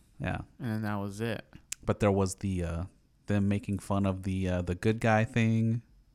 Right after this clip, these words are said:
Speaker 1: That was pretty great. Like the, the fat friend
Speaker 2: Oh,
Speaker 1: after
Speaker 2: yeah.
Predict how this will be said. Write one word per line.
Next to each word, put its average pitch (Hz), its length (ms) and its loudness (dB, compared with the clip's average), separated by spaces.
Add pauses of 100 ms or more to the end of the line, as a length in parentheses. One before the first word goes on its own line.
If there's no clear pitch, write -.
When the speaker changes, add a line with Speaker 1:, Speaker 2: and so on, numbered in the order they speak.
(440)
Speaker 1:
That 117 60 -8
was 107 100 -6
pretty 107 220 -6
great. 104 420 0 (1160)
Like 85 200 -4
the, 87 380 0 (240)
the 98 340 0
fat - 380 -2
friend 104 600 0 (220)
Speaker 2:
Oh, 151 420 8
Speaker 1:
after 117 140 6
Speaker 2:
yeah. 101 360 4